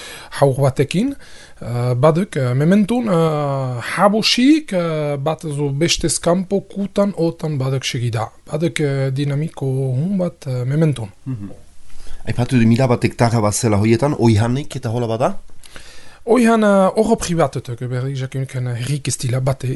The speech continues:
Speaker 1: ziziarri guti eta mendi ze bai, iziarri guti duk, uste diat, eh, hirurogeita bat hektara den, ota, eh, eta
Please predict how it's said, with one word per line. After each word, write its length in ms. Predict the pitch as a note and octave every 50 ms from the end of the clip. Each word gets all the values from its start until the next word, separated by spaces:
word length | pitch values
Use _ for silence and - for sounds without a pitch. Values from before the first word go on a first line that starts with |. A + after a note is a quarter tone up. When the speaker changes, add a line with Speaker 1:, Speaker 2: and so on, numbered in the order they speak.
| D3
Speaker 1:
ziziarri 500 | C3+ - - - - - D#3+ D3+ E3 D#3
guti 380 | C#3 C#3+ D3 C#3+ - G3 A3+ B3 F#3+ E3
eta 420 | D3 C3 - - C3 B2+ B2+ B2+
mendi 600 | B2+ C#3 D#3+ E3+ E3+ D#3 D#3+ D3+ D3 C#3+ C#3 C#3
ze 220 | B2+ - C#3+ C#3 C3+ B2
bai, 220 | B2 B2 D3 G#3 - -
iziarri 460 | D3 - - - G#3 G#3 G3 F#3 E3+
guti 240 | D#3 D#3 C3+ - C3+
duk, 160 | C3+ - - -
uste 180 | - - -
diat, 260 | C3+ C#3 D3 C#3 -
eh, 180 | C3 C3 B2+ A#2
hirurogeita 480 | C3 C3+ - C3+ B2+ B2+ B2+ C3+ C#3 C3+
bat 120 | B2 - -
hektara 360 | - - - B2+ A#2 A#2 A2+
den, 200 | A#2 B2 C3 - - - - - - - - - - - - -
ota, 500 | F3+ F3 A#2+ - - C3 C3+ D3 G3+ - - -
eh, 600 | D3 B2 B2 B2+ A#2+ A#2 A#2 A#2 A2+ A#2 A#2 A#2 A2+ - - - - - - - - - - - - - -
eta 240 | C#3 B2+ - C3 A#2